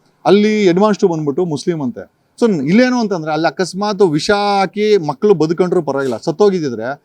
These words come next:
ಆ ಮುಸ್ಲಿಂ ಮೇಲೆ ಬಂದಿರೋದು. ಸರ್, ಅಲ್ಟಿಮೇಟ್ ಆಗಿ ಈ ಒಂದು ತನಿಖೆಯನ್ನ ಮುಸ್ಲಿಂ ಮತ್ತೆ ಹಿಂದೂಗಳ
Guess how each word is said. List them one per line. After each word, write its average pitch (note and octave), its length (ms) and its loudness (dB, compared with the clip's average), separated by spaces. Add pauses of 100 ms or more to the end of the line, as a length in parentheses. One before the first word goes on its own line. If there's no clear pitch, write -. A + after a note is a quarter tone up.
(220)
ಆ D#3+ 100 -2
ಮುಸ್ಲಿಂ F#3+ 300 -2
ಮೇಲೆ E3 140 -2
ಬಂದಿರೋದು. B2 480 -6 (280)
ಸರ್, A3+ 120 2
ಅಲ್ಟಿಮೇಟ್ G#3+ 580 2
ಆಗಿ G3+ 140 2
ಈ G3 160 2
ಒಂದು G3+ 280 2
ತನಿಖೆಯನ್ನ E3+ 640 0 (500)
ಮುಸ್ಲಿಂ A#3 440 2
ಮತ್ತೆ G#3 380 2
ಹಿಂದೂಗಳ G3+ 500 4